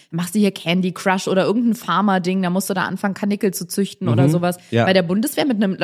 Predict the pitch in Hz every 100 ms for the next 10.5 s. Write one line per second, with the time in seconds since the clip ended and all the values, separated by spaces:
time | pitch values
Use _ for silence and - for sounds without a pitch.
0 | - 226 233 220 226 226 220 220 196 180
1 | 180 - 208 208 - 262 - 277 - 240
2 | 240 277 320 349 165 147 - 247 240 190
3 | 190 - - 277 - 339 - - 131 131
4 | 139 _ 131 147 156 165 127 107 104 135
5 | 135 - 120 135 - - - 110 120 117
6 | 156 156 147 139 123 120 143 139 120 -
7 | 127 - 151 147 - 147 135 120 - 151
8 | 165 160 - - 165 190 147 143 143 131
9 | 135 135 - 131 127 - 123 123 113 151
10 | 180 110 87 87 -